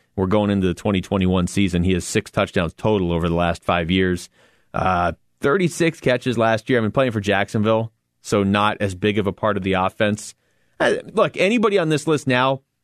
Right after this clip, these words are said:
is not somebody that you are breaking the bank for or really taking much risk. But that's an interesting one. Sheldon Richardson, uh, the defensive tackle, I don't know that they necessarily need that as much. Bashaud Breeland, the corner.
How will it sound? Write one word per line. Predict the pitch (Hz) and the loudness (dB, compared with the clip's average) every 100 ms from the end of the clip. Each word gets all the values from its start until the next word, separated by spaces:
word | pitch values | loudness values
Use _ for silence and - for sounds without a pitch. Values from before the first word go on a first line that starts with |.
| - | -4
is | 131 131 | 0 2
not | 127 120 | 0 0
somebody | 143 131 120 | -2 2 2
that | 110 117 | 2 2
you | 120 117 - | 2 4 2
are | 110 107 98 92 - _ _ _ _ - | 2 2 2 -2 -8 _ _ _ _ 0
breaking | 127 123 110 | 0 0 0
the | 98 | 0
bank | 104 101 - | 0 -2 -4
for | - 101 98 | -2 2 2
or | - 98 | 0 0
really | 110 107 | 2 2
taking | - 110 98 | 0 0 2
much | 95 90 98 | 0 0 0
risk. | 98 85 - - | 0 0 -6 -4
But | 113 | 0
that's | 143 131 | 0 0
an | 107 | -2
interesting | 90 - 87 | -2 -4 -2
one. | 85 82 - _ _ _ _ _ _ | -2 -4 -10 _ _ _ _ _ _
Sheldon | - 165 160 | 0 0 2
Richardson, | 151 147 147 - 156 156 - | 0 0 0 0 0 -2 -2
uh, | 120 120 117 117 | 0 2 4 2
the | 107 117 113 | 2 0 0
defensive | 123 - 131 135 120 | -2 -2 -2 -2 -2
tackle, | 131 123 120 135 - - | 0 0 2 0 0 0
I | |
don't | 147 143 131 | -2 0 2
know | 127 143 | 4 4
that | 143 131 | 2 0
they | 131 | 0
necessarily | 127 123 127 - 127 127 120 | 2 0 -2 0 2 2 4
need | 113 117 123 127 92 | 4 4 4 4 0
that | 95 107 117 117 | -2 -2 -2 0
as | 120 110 | 0 2
much. | 117 120 - - | 2 2 -2 -4
Bashaud | 104 - 127 131 117 | -2 0 2 2 0
Breeland, | 101 117 139 110 92 92 | 0 2 2 2 0 -2
the | 101 | -4
corner. | - 117 107 98 95 98 | -4 0 2 2 0 -2